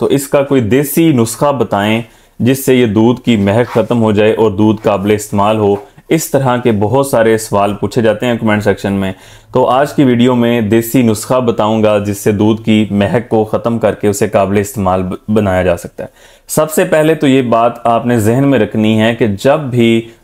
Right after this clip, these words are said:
दूध में से महक का इशू, कहीं भी आप ये बात सुने, तो पहले आपके जहन में आना चाहिए कि क्या आपने अपने जानवरों को पेट के कीड़ों की दवाई दी है। सबसे जो ज़्यादा ताल्लुक है, वो है मैदे का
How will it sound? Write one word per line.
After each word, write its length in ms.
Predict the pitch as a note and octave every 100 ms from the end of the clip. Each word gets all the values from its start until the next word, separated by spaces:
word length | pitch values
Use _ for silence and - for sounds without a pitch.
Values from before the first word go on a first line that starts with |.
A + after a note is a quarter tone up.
| -
दूध 400 | A2 B2+ D#3+ C#3+
में 200 | A#2 A2+
से 260 | - A#2
महक 360 | G#2+ G#2+ C3 C#3
का 140 | B2 B2
इशू, 380 | A2+ A2+ A#2 A2+ A2+
कहीं 240 | C#3+ E3
भी 140 | E3 D3
आप 220 | A#2 A#2
ये 100 | A#2
बात 260 | G#2+ G#2 G#2
सुने, 400 | - A2+ A#2+ A#2+ - _ -
तो 80 | B2
पहले 420 | - D3 D3 D3+
आपके 340 | B2 A#2+ -
जहन 220 | A2 A2+
में 160 | A#2+ A2+
आना 200 | G#2 A2
चाहिए 340 | G#2+ G#2 A2
कि 140 | A2+ A#2+
क्या 240 | A#2 A2
आपने 460 | A#2 G#2+ G2+ - A2+
अपने 300 | G#2+ A#2 A2
जानवरों 400 | G#2 G2 G2+ A2+
को 280 | G#2+ G2+ G2+
पेट 380 | - A2+ B2
के 140 | - B2
कीड़ों 360 | - G#2 A2+
की 140 | A#2 A#2
दवाई 340 | G#2 F#2+ F#2+
दी 240 | F#2+ G#2 A#2
है। 200 | A#2 - _ _ _ _ _ _ _ -
सबसे 540 | - F3 F3 F#3 F3
जो 120 | D3+
ज़्यादा 380 | A#2 A#2 A2 D3+
ताल्लुक 420 | D3+ C3+ C3+ C#3
है, 320 | C3+ B2+ B2+ B2
वो 140 | B2+
है 180 | C#3 C3+
मैदे 420 | A2 G#2 G#2 C3+
का 420 | C#3 C#3+ C#3+ D3